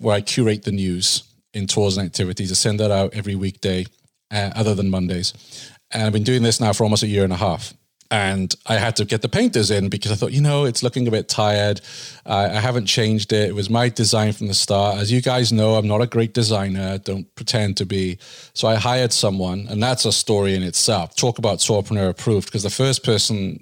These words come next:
MailChimp expert I had was an absolute disaster. Almost cost me over two hundred bucks. The second person I hired will be featuring in the approved directory, and I'll share more about her later on in another episode of this.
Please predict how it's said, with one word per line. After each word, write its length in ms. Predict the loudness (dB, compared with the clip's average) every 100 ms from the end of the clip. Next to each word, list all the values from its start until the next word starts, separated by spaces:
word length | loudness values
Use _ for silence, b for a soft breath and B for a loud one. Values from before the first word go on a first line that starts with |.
| -8
MailChimp 560 | -2 0 2 0 -2
expert 380 | -6 -6 -4 -4
I 120 | -6
had 200 | -4 -4
was 140 | -2 -2
an 80 | -2
absolute 440 | 0 -2 -2 -4
disaster. 640 | -4 -2 -2 -2 -2 -6 -8 B B B
Almost 280 | 0 0 0
cost 280 | 0 0 0
me 100 | -2
over 160 | -4
two 200 | -2 -2
hundred 280 | 0 -2 -4
bucks. 400 | -4 -4 -2 -4 B B B B _
The 80 | 0
second 340 | 0 0 -2
person 320 | 0 0 0 -2
I 100 | -2
hired 280 | -2 -2
will 240 | 0 0 2
be 100 | 0
featuring 440 | -2 -4 -2 -2
in 120 | 0
the 80 | 0
approved 420 | -2 -2 0 0
directory, 440 | 0 -2 -2 -2 -2
and 100 | 0
I'll 80 | 0
share 280 | 2 2
more 260 | 2 2 2
about 280 | 2 -2 -2
her 220 | -4 -2
later 340 | -4 -4 -4
on 280 | -2 -4 -6
in 20 |
another 320 | -6 -4 -4 -4
episode 400 | -4 -4 -4 -6
of 80 |
this. 220 | -6 -6